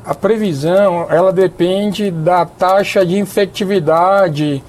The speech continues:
e da proporção de pessoas que já estão imunes. A, a taxa de infectividade do coronavírus, ela varia com o tempo e depende das medidas de distanciamento social,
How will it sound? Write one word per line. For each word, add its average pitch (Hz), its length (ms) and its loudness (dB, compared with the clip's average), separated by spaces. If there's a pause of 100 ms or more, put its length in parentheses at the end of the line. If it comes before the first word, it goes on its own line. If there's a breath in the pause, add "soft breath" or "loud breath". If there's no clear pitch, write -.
(120 loud breath)
e 147 120 0
da 170 140 2
proporção 190 580 0
de 180 80 -4
pessoas 196 540 0
que 202 100 -2
já 190 160 2
estão 196 260 0
imunes. 185 840 0 (200)
A, 190 560 2
a 170 100 0
taxa 220 380 0
de 196 720 0
infectividade 170 1120 0
do 160 140 0
coronavírus, 165 1080 0 (460 loud breath)
ela 185 300 4
varia 202 760 2
com 202 320 0
o 160 40 -4
tempo 214 840 0
e 190 120 -2
depende 190 1080 0
das 175 400 0
medidas 175 400 0
de 170 80 0
distanciamento 190 640 0
social, 185 800 0